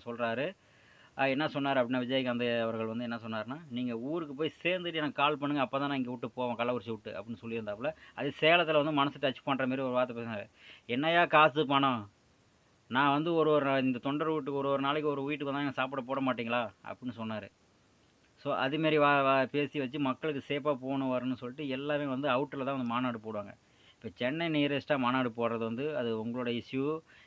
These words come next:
இல்ல நீங்க வந்து யாருக்கு எதாலும், இப்ப வந்து விஜய் அவர்கள் வந்து பார்த்தீங்கன்னா, இருநூத்தி ஐம்பது கோடி சம்பாதிக்க அவர் வந்து மறைமுக பிசினஸ் நிறையா இருக்கு.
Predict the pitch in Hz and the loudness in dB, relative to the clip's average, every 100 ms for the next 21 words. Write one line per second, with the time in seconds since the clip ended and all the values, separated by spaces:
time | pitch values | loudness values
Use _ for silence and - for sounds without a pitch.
0 | - 135 131 127 123 131 139 123 127 131 | -6 -2 0 2 0 0 2 4 4 4
1 | 131 127 127 120 113 117 123 139 127 143 | 2 0 0 -2 -6 -6 -4 -4 -2 2
2 | 147 131 123 123 110 110 110 120 135 120 | 4 2 0 -2 -2 -2 -2 -2 2 2
3 | 127 120 117 113 104 127 123 113 113 113 | 2 0 0 0 -2 -2 -2 -2 -2 -2
4 | 127 131 117 117 131 139 113 120 135 131 | -2 -2 -2 -2 -4 -4 0 0 0 -2
5 | 117 110 123 117 113 113 101 | -4 -6 -8 -6 -4 -4 -8